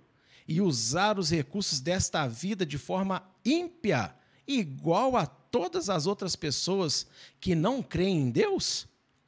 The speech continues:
desde que seja para alcançar a sua bênção? Será que é isso que Yeshua tá falando? Olha,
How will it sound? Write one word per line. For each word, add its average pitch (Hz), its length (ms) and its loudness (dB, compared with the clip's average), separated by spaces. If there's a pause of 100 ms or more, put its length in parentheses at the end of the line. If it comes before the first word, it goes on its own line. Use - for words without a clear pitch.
(260)
desde 214 440 2
que 180 120 -6
seja 175 260 0
para 160 180 0
alcançar 139 560 -2
a 139 60 -4
sua 139 300 -2
bênção? 123 580 -6 (880)
Será 226 280 -2
que 359 120 -4
é 247 60 0
isso 247 100 0
que - 80 -6
Yeshua 180 200 0
tá 180 100 0
falando? 143 640 -2 (280)
Olha, 202 400 4